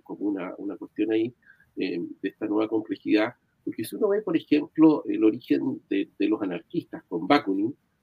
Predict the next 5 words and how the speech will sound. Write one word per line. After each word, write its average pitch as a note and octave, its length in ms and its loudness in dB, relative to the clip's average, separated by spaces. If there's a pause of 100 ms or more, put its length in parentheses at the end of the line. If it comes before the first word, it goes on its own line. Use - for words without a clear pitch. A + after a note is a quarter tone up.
(200)
ellos D#3+ 380 4
tenían C3+ 380 4
una, D#3 220 4
una A2+ 380 0
posición - 540 -2